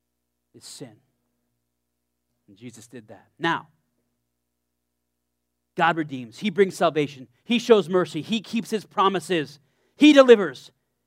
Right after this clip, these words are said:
He brings holiness and righteousness. Now, the next section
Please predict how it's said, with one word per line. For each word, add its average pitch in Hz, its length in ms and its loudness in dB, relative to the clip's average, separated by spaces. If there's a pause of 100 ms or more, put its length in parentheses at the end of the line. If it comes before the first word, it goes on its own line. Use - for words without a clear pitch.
(400)
He 285 220 4
brings 240 300 0
holiness 175 580 -6 (140)
and 160 200 -12
righteousness. - 840 -18 (960)
Now, 110 100 -20
the 110 100 -18
next 160 240 -6
section - 380 -16